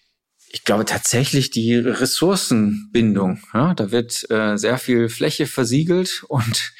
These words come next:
da muss man auch noch rausfahren. Dann werden die beheizt, beleuchtet für eine Ausstellung, die sehr wenig Inspiration bietet und sehr wenig Abwechslung bietet. Ja, die ist ja auch Jahr ein, Jahr aus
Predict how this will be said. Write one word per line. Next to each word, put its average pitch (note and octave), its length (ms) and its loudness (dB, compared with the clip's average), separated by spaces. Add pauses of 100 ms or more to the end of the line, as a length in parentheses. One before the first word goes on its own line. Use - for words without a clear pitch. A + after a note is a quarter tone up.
da B2 100 -4
muss B2+ 160 2
man C3+ 120 0
auch G#2+ 80 0
noch G#2+ 180 -2
rausfahren. D3 720 0
Dann B2 180 -2
werden A2 200 0
die G#2 320 -2 (360)
beheizt, C3 520 -2
beleuchtet C#3+ 800 0
für C#3+ 580 0 (380)
eine A#2+ 300 2
Ausstellung, C#3 800 0
die A#2 140 0
sehr A#2+ 340 0
wenig C#3+ 640 0 (480)
Inspiration C3 720 2
bietet C#3+ 300 0
und A#2 80 2
sehr A#2+ 180 2
wenig B2 300 0
Abwechslung A#2+ 400 0
bietet. F#2+ 480 -4
Ja, G2+ 100 -6
die A2 80 -6
ist - 140 -4
ja G#2+ 160 0
auch - 120 -4 (400)
Jahr F#2+ 360 -2
ein, A2+ 140 2
Jahr G#2+ 120 0
aus - 380 -4